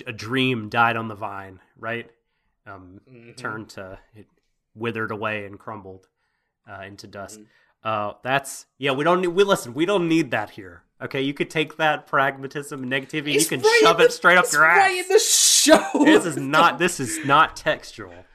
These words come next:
Speaker 1: You can, you can
Speaker 2: Look, right, don't, don't make, don't make me
Speaker 1: bounce.
Speaker 2: solve with this with violence and or money, right?
Speaker 1: <laughs> So I,
Speaker 2: I'm just saying.
Speaker 1: I like what you brought up about, uh,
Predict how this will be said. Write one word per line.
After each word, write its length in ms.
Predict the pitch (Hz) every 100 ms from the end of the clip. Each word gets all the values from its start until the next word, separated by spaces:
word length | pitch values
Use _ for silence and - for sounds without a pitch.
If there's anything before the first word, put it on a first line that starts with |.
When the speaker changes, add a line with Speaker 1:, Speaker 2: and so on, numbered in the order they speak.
| _ _
Speaker 1:
You 80 | 127
can, 320 | - 117 101 127
you 120 | 135
can 140 | 156
Speaker 2:
Look, 140 | 131 113
right, 160 | 123
don't, 220 | 185 185
don't 180 | 202 220
make, 120 | 226
don't 260 | 160 143 220
make 120 | 226
me 60 | 208
Speaker 1:
bounce. 40 | -
Speaker 2:
solve 280 | 202 175
with 120 | 170 175
this 160 | 170
with 140 | 160 143
violence 460 | 156 170 156 147
and 180 | 165 147
or 160 | 143 127
money, 300 | 139 139 110
right? 360 | 95 95 135 143
Speaker 1:
<laughs> 60 | 139 _ _ _ _
So 160 | 170 156
I, 220 | 143 139
Speaker 2:
I'm 140 | - 160
just 260 | 240 226
saying. 260 | - 165 120
Speaker 1:
I 60 | 151
like 260 | 143 165
what 100 | 202
you 80 | 170
brought 240 | 123 117 110
up 200 | 117 -
about, 420 | 98 95 95 - -
uh, 320 | 92 90 90